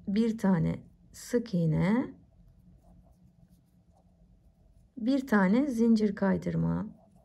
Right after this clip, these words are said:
ve çalışmayı bitiriyoruz. İpliği de dikiş için uzun bırakıp kesiyoruz.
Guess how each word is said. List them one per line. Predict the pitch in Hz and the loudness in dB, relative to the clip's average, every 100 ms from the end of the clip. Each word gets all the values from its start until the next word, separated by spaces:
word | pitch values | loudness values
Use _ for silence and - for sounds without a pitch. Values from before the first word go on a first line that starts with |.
| _ _ - _ - - _ _ 220 | _ _ -20 _ -20 -20 _ _ -2
ve | 277 339 - - - - | 0 0 -6 -16 -20 -6
çalışmayı | 302 277 262 - 202 202 285 403 - - - 285 | 0 0 0 0 2 2 2 -2 -14 -20 -10 -8
bitiriyoruz. | - 180 175 170 226 294 - - - - - - - 277 | -6 -2 -2 0 2 0 -2 -16 -20 -20 -20 -20 -10 -6
İpliği | 285 262 294 214 | -4 2 2 4
de | 208 240 196 | 4 4 0
dikiş | 214 247 214 | -2 -2 -2
için | 208 - 170 190 220 - | -4 -2 -2 0 -2 -2
uzun | 190 190 233 208 | -2 2 2 2
bırakıp | 165 165 165 - | 2 -2 -8 -4
kesiyoruz. | 233 226 269 262 247 262 - | -4 -2 0 2 2 0 -6